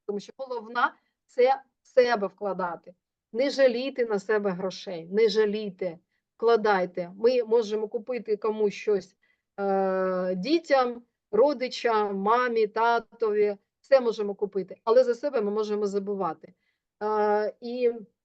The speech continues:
у мене, е, мій батько, якому вже вісімдесят три роки, і три роки він пере-, переніс дуже важкий ковід. Е, він був в реанімації, він, е,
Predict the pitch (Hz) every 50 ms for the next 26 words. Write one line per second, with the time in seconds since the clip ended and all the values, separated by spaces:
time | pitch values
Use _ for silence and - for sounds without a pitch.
0 | _ _ _ _ _ _ _ _ _ _ _ _ 214 202 220 233 233 220 214 196
1 | 202 190 190 190 190 190 190 185 185 196 196 196 202 202 208 220 208 202 - 196
2 | 269 320 392 - - - 247 233 214 - 240 233 220 214 208 190 208 208 196 190
3 | 220 - - 208 196 - 202 196 190 - 202 202 190 208 247 294 302 - _ -
4 | 247 214 208 - 220 208 - 226 226 233 233 233 233 220 208 214 214 202 220 208
5 | 220 220 196 180 226 220 220 220 226 214 196 208 254 247 202 208 190 190 190 190
6 | - - 208 196 196 - 208 208 226 262 302 320 320 _ _ _ _ _ _ _
7 | - 202 196 196 190 226 247 220 226 233 202 208 214 202 196 202 202 214 240 285
8 | 285 277 - - 226 208 196 214 214 208 202 202 196 190 202 196 190